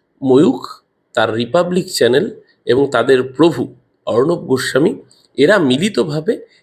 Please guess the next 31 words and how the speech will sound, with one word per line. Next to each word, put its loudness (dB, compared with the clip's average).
এই 0
ন্যারেটিভটাকে 0
ইমপ্লিমেন্ট 0
করেন 0
সারা -2
ভারতবর্ষের -8
বিভিন্ন -4
ভাষার -4
চ্যানেলে। 0
এইখানে 2
মেন 4
মাথা 0
হচ্ছে -6
অর্ণব 2
গোস্বামী, -4
রিপাবলিক -4
ইন্ডিয়া, 0
তার 0
ফ্র্যাঞ্চাইজি -4
হিসেবে -2
এখানে -2
কাজ -6
করেন -4
ময়ূক 2
রঞ্জন 0
ঘোষরা। -8
কিন্তু -4
দিনের 4
শেষেও -2
চাকরি -4
করে -2